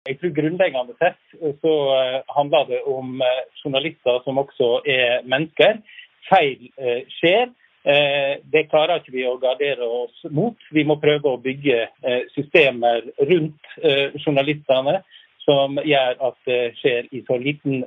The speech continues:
grad som mulig, eh, og som også gjør at vi da, eh, kan lære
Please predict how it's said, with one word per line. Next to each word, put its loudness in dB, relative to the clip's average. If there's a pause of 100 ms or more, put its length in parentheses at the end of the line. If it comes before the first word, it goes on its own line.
grad 4 (180)
som 2
mulig, 2 (360)
eh, 2
og -2 (100)
som -6
også 0
gjør 2
at -6
vi -4
da, 2 (180)
eh, -2
kan 2
lære 2